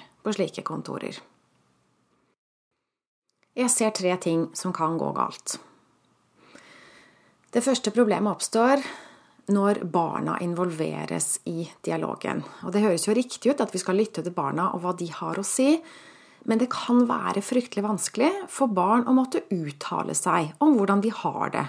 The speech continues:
hos mor og far. De befinner seg i en lojalitetskonflikt, og uansett hva de sier, så svikter de en av foreldrene. Og de kan få dårlig samvittighet og føle seg medskyldige.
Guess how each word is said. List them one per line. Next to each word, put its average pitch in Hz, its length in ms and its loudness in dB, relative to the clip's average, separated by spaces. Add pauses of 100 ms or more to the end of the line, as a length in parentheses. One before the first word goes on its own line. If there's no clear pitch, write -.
(160)
hos 269 160 -4
mor 143 320 -2 (220)
og 170 100 -4
far. - 300 0 (880)
De 233 160 4
befinner 220 400 2
seg 277 380 2 (140)
i 190 180 -4 (100)
en - 140 -6 (100)
lojalitetskonflikt, - 1300 -8 (340)
og - 160 -4
uansett 208 460 -2
hva 156 180 0
de 185 80 -6
sier, 233 400 4 (640)
så 247 200 0
svikter 247 440 -2
de 196 160 2 (120)
en 160 200 -4
av - 200 -6
foreldrene. - 560 -6 (720)
Og 208 80 2
de 202 80 2
kan 202 160 -2
få 226 160 -2
dårlig 185 360 0
samvittighet 208 840 -2
og 208 120 -6
føle 175 240 -2
seg 175 200 -4
medskyldige. - 720 -8